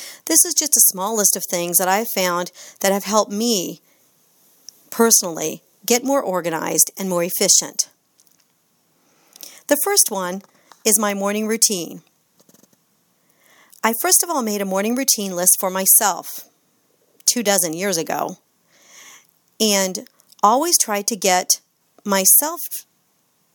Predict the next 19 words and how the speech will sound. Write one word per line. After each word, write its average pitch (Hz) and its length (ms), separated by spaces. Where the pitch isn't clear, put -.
done 175 360
in 214 80
the 214 60
morning. 196 360
That 196 160
is, 202 180
those 254 280
things 190 280
that - 140
are 170 160
for 196 120
me 196 460
to - 140
get 185 220
done 170 200
for, 180 240
for 196 100
me 180 140
personally. 180 720